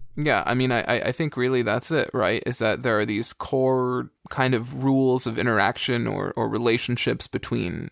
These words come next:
between characters, and as long as those remain the same, then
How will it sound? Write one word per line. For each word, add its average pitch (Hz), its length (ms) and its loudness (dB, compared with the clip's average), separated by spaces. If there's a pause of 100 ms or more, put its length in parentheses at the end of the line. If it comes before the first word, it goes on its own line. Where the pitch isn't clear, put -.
between 120 280 -4
characters, 127 600 0
and 104 160 -2
as 113 140 -4
long 120 300 2
as 117 140 -2
those 110 520 0 (180)
remain 113 360 2
the 107 80 -2
same, 123 500 2
then 95 460 -2